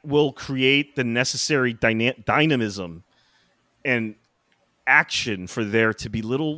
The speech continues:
little spots of opportunities, you know? So do not, I don't know. I just want this, I want younger people to, like, not get into this, p-,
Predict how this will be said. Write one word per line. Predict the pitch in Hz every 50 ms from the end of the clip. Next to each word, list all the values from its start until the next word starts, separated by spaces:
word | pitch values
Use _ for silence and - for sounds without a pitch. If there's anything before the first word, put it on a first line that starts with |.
| 151 139
little | 135 151 170
spots | - - - - - 165 160 165 139 -
of | 160 135
opportunities, | 143 135 - 143 127 - - 143 131 123 104 101 87 85 - - - - -
you | 104 104
know? | 107 110 110 117 120 127 _ _ _ _ _ _ _ _ _ - - -
So | - - - 143 135 131 127 120 117 110 - _ _
do | - 190 226 247 262 269
not, | 240 208 190 180 175 170 165 156 - _ _ -
I | 156 185 214
don't | 220 208
know. | 202 180 147 151 -
I | 135 180
just | 180 220 214 - 220
want | 240 233 185 -
this, | 185 165 - - 139 139 _ _ _ -
I | 156
want | 170 190 226 190 160
younger | 165 175 175 185 185
people | 190 202 170 180 196
to, | - - 156
like, | 147 135 117
not | 120 117 117 117 123 139 147 156 147 - _ _ _ _ _ _ _ _ _ _ _
get | - 143 135 139 151
into | 151 147 - 156
this, | 131 123 120 113 - - - - _ _ _ _ _ _ _ _ _ _ _ _ _ _ _ _ _
p-, | - -